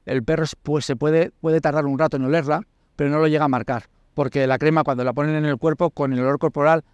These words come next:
acaba se-, siendo absorbida y, eh, es una partícula mínima que queda y el perro no lo marca. Lo marca cuando la llevan abierta la crema o la llevan cerrada, pero la llevan en el bolsillo. S-, es necesario que, que nos digan que llevan este tipo de cremas,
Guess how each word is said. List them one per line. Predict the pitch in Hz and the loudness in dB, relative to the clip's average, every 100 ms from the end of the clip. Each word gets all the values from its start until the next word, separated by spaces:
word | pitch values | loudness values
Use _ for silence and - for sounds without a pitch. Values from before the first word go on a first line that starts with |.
| - | -6
acaba | 127 147 151 | -2 0 0
se-, | - 151 | -2 -10
siendo | - 151 147 | -4 -2 0
absorbida | 123 131 120 165 170 190 _ _ | -2 -4 -2 2 2 0 _ _
y, | 139 139 | -2 0
eh, | 135 151 | 0 -2
es | 143 | -2
una | 156 143 | -2 0
partícula | 143 156 147 139 | -2 -2 0 0
mínima | 147 175 170 151 | 2 2 2 0
que | 139 131 | -2 -2
queda | 156 156 | 0 0
y | |
el | 131 | -2
perro | 110 131 | -2 -2
no | 135 135 | 0 -2
lo | 120 | -4
marca. | 104 101 98 _ - | -6 -10 -16 _ -6
Lo | 139 | -2
marca | 160 185 | 0 2
cuando | 170 160 | 2 2
la | 139 | 0
llevan | 131 160 | 2 0
abierta | 147 156 160 139 | 2 0 0 -2
la | 131 | -4
crema | 156 165 180 | -2 0 0
o | |
la | 131 | 0
llevan | 139 151 | 0 -2
cerrada, | 147 143 165 170 _ - | -2 0 0 0 _ -6
pero | 139 | 0
la | 135 | 2
llevan | 147 | 4
en | 135 | 2
el | |
bolsillo. | 117 117 113 113 _ _ _ | 0 -2 -4 -4 _ _ _
S-, | - - | -14 -2
es | 160 196 | 0 0
necesario | 202 185 190 180 | 0 2 2 2
que, | 160 165 160 151 - | 2 0 0 -2 -4
que | 147 147 | -2 0
nos | 135 | 0
digan | 165 165 | 2 2
que | 147 | 2
llevan | 156 165 | 0 0
este | 151 143 | -2 -2
tipo | 139 147 | -2 -2
de | 139 | 0
cremas, | 165 175 185 | 0 0 -2